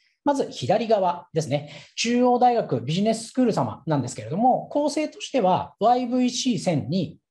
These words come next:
マイクを最大の五台まで接続して、で、あとは右側に先生が立ってらっしゃいますが、有線ハンドマイク、こちらを一本使用していただいて、ハイブリッド授業を行ってますと。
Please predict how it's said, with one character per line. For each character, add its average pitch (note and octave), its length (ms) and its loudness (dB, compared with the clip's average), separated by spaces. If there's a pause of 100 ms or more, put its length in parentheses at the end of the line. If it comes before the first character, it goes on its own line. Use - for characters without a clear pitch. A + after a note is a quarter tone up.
(180)
マ A3 140 2
イ A3+ 140 -4
ク A3 120 0
を G#3 160 2
最 G#3 240 0
大 G3 160 2
の F#3+ 180 2
五 F3+ 180 0
台 G3+ 180 2
ま B2+ 100 -2
で - 160 -10
接 - 300 -6
続 A#2+ 220 -6
し - 120 -14
て、 B3 300 -2 (260)
で、 C4 120 2
あ C#4 60 0
と B3 100 4
は E3+ 80 4
右 E3+ 200 -4
側 G3+ 120 4
に G3 100 0
先 G#3 140 -2
生 G#3+ 40 0
が D3+ 80 2
立 D3 120 0
っ - 20 -16
て - 80 -6
ら C3 60 -4
っ - 20 -10
し - 40 -6
ゃ - 20 -4
い A2+ 40 -8
ま - 100 -14
す - 80 -6
が、 A3 240 0 (180)
有 A3 180 2
線 A#3 240 -2
ハ A3 140 0
ン G#3+ 60 0
ド G#3 80 4
マ F#3+ 100 2
イ B2+ 80 -2
ク、 - 200 -16
こ F3+ 140 -10
ち - 80 -8
ら A#3+ 80 2
を A3+ 80 -2
一 A#3+ 80 -2 (100)
本 C3+ 220 0
使 - 160 -6
用 A#2+ 140 -6
し - 100 -12
て - 60 -20
い G2 80 -20
た A#2 100 -8
だ A2+ 100 -6
い F3 120 -10
て、 - 400 0
ハ G3+ 140 0
イ G#3 100 2
ブ G#3 80 2
リ G3 80 -2
ッ - 80 -16
ド G#3 100 2
授 F3+ 160 -2
業 F3+ 120 4
を A#3+ 240 2
行 F3 80 0
っ A#2+ 140 -2
て - 100 -18
ま - 60 -20
す - 100 -20
と。 - 40 -20